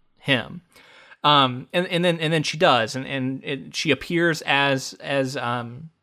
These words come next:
V to talk to the people and inspires an insurrection to sort of kick off. Um, but the focus is on her, right, and her, and her journey, right, and, and then, um, she, she picks up this dominant character,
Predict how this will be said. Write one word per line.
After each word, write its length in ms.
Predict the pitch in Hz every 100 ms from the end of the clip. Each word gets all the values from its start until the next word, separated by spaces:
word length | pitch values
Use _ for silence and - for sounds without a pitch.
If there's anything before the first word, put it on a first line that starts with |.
| _ _
V 520 | 139 135 120 113 127 -
to 100 | 131
talk 240 | 139 139
to 60 | 147
the 120 | 127
people 580 | - 139 120 110 117 - _ - - _
and 200 | 139 127
inspires 560 | 120 117 143 131 131 123
an 80 | 131
insurrection 680 | 120 - 131 139 - 120 113
to 220 | 120 110
sort 200 | - 113
of 160 | 107
kick 300 | - 151 131
off. 420 | 117 107 - - _ _ - _ -
Um, 400 | 120 117 113 127 - - - - _ _ _ _ _ _ 156
but 240 | 147 151
the 80 | 139
focus 420 | - 339 240 -
is 120 | 147
on 180 | 135 113
her, 440 | 113 127 113 131 -
right, 320 | 123 123 120
and 140 | 120 117
her, 320 | 127 123 -
and 160 | 117 117
her 140 | 120
journey, 360 | 120 113 110 110
right, 220 | 117 120
and, 160 | 117 -
and 260 | 117 117
then, 220 | 117 117 113
um, 200 | 113 110
she, 400 | - 165 170 -
she 200 | - 165
picks 240 | 165 -
up 160 | 135 -
this 140 | 120
dominant 420 | 139 127 131 117
character, 600 | - 127 117 - 113 113